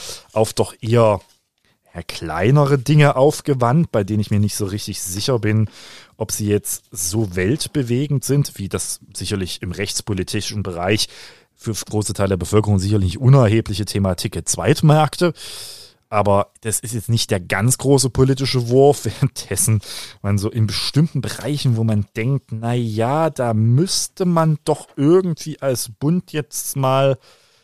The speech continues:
so aktuell vielleicht auf Ideen kommen können“ und, äh, da gibt es auch vielleicht genügend. Nehmen wir mal das Thema Cybersicherheit. Man mit weniger,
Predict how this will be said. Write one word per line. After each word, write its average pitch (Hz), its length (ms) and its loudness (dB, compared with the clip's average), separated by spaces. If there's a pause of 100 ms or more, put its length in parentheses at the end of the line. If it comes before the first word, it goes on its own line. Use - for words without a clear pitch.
(100)
so 123 220 -6
aktuell 151 840 -2
vielleicht 139 520 -2
auf 127 240 -4
Ideen 170 760 -2
kommen 165 540 2 (100)
können“ 156 540 0
und, 127 380 -2
äh, 107 300 -6
da 107 280 -2
gibt 120 300 -10
es - 120 -8
auch 131 220 -2
vielleicht 123 340 -4
genügend. 123 400 -2 (440)
Nehmen 98 240 -4
wir 90 80 0
mal 87 200 -4
das 87 140 -8
Thema 82 240 -10
Cybersicherheit. 110 1120 2 (480)
Man 101 460 -6
mit 98 200 -4 (120)
weniger, 107 640 2